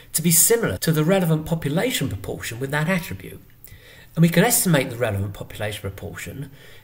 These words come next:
by the proportion overall with the attribute in these groups. For example, fifty-one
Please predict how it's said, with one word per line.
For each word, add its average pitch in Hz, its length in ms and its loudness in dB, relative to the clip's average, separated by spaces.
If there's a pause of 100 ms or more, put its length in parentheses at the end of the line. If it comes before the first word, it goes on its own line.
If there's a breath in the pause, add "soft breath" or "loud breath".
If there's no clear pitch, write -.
by 151 120 2
the 151 100 0
proportion 156 600 0
overall 185 560 8
with 127 120 -2
the 127 100 0
attribute 95 420 -4
in 117 140 -6
these 90 220 -2
groups. - 680 0 (480 loud breath)
For - 100 -4
example, 165 400 0
fifty-one 156 960 -4